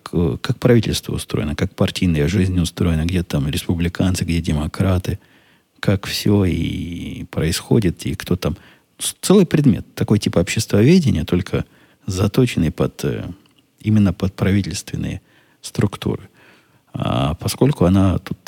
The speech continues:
рядом со мной часто сидит, когда мы новости смотрим, и иногда даже чего-то я с ней обсуждаю по поводу увиденного, зуб даю. Это вот результаты моей домашней пропаганды, моего образования таким образом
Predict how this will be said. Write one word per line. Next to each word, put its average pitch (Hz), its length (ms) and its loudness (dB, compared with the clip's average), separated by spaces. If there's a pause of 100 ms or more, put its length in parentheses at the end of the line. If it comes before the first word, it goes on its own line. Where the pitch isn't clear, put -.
(120)
рядом 98 240 2
со - 160 0
мной 95 180 4
часто - 380 0
сидит, - 340 -4
когда 85 280 0
мы 82 100 0
новости 82 460 0
смотрим, 85 560 -4
и 90 280 -8
иногда 95 300 0
даже 87 240 0
чего-то - 360 0
я 80 160 0
с - 120 -2
ней 80 80 -2
обсуждаю 82 720 0
по - 120 -6
поводу 87 420 -2
увиденного, 82 520 -4 (380)
зуб 104 400 2
даю. 71 300 0
Это 87 240 0
вот 82 280 -6
результаты 95 680 -2 (140)
моей 90 400 0 (420)
домашней 90 580 2
пропаганды, 98 760 2
моего 87 280 2
образования 95 720 2
таким - 340 0
образом 95 480 -2